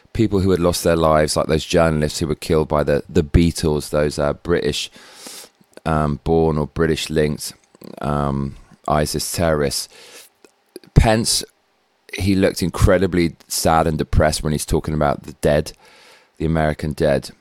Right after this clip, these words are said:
And then that sadness turned to anger. His, his chin was quivering with rage. That guy gives, really cares about his country. And Kamala Harris had the gall to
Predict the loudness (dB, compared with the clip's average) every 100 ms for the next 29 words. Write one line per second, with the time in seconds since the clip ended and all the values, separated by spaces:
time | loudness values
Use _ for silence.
0 | _ _ _ _ _ -4 0 0 0 -2
1 | -8 _ _ -2 0 -2 _ _ -6 -2
2 | 0 0 -4 -2 -4 -4 -6 -4 -2 -2
3 | -2 -2 -2 -4 -8 -4 -4 -4 -4 0
4 | 0 -2 -6 -2 0 0 -2 -4 -4 -2
5 | 0 0 -2 -4 0 0 0 0 2 4
6 | 0 -2 -4 -4 -8 -2 0 2 0 0
7 | 0 0 -2 -2 -4 -4 -4 -2 -4 -6
8 | -20 -20 _ _ -8 -6 -4 0 2 2
9 | 0 2 2 0 -4 -6 -6 -6 -2 0
10 | -2 -6 -10